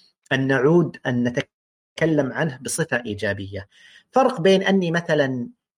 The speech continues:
آه، أنسى النية الصالحة في بعض الأعمال، وبالتالي لابد أني أعيد هذه النية حاضرة في ذهني،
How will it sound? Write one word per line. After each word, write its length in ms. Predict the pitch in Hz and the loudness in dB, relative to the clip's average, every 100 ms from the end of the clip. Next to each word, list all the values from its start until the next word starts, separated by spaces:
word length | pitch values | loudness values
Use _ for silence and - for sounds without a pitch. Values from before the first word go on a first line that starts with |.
| _ | _
آه، 460 | 123 117 117 120 - | -6 -4 -4 -6 -4
أنسى 320 | 185 190 - 147 | 0 0 0 -2
النية 480 | 135 151 147 117 | 0 -2 0 0
الصالحة 640 | 107 - 123 117 110 - 110 | -2 -2 -2 -2 -2 -10 -16
في 160 | 107 | -10
بعض 220 | 113 95 | -8 -6
الأعمال، 680 | 98 - 95 98 104 98 - _ _ | -8 -10 -12 -8 -8 -8 -12 _ _
وبالتالي 540 | 123 120 - 139 120 117 | -12 -12 -6 -4 -2 0
لابد 380 | 135 127 120 | 0 0 -2
أني 380 | 123 110 117 - | -4 -4 -8 -4
أعيد 320 | 117 143 131 - | 0 2 0 0
هذه 320 | 113 110 110 | -4 -4 -8
النية 500 | 113 120 110 104 - _ - | -6 -4 -4 -6 -10 _ -8
حاضرة 460 | - 123 104 101 | 0 0 0 -2
في 180 | 98 110 | -4 -2
ذهني، 400 | 104 135 165 | -2 0 0